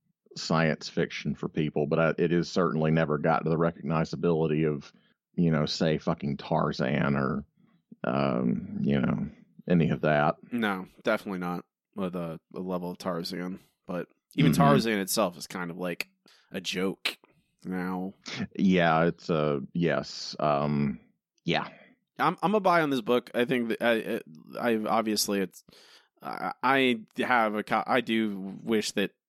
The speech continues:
Speaker 2: they didn't pull the crypto card in this, um, but
Speaker 1: Mm.
Speaker 2: I'm holding reservations, obviously, about the, my s-, particular crypto, uh, criticism, uh, until the, I've read this whole thing, which I will. I'll be buying the trade of this. Uh, I'm a buy, though.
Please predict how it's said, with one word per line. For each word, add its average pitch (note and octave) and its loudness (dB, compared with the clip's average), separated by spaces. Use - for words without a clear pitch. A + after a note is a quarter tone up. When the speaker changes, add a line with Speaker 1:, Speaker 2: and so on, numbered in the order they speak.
Speaker 2:
they G2+ -2
didn't F#2 -4
pull G2+ -2
the F2 -4
crypto G#2 -2
card G#2+ 2
in G#2+ 0
this, G#2 0
um, G2 0
but G2+ 4
Speaker 1:
Mm. E2+ 6
Speaker 2:
I'm G#2+ 4
holding G2+ -2
reservations, - -6
obviously, F2+ -8
about G2+ -10
the, F2 -10
my F2+ -6
s-, - -10
particular - -4
crypto, F2 -4
uh, E2 -10
criticism, - -8
uh, F#2 -4
until F2 -10
the, G#2 -6
I've G2+ -2
read G#2 2
this G#2+ 0
whole C3+ 2
thing, F#3 2
which A2+ 0
I D3+ 2
will. D#3+ 4
I'll F2+ -8
be F#2+ -4
buying G2 -2
the A#2+ -6
trade G2+ -6
of - -20
this. - -10
Uh, F2+ -4
I'm F2 -6
a F2+ -4
buy, - -10
though. - -16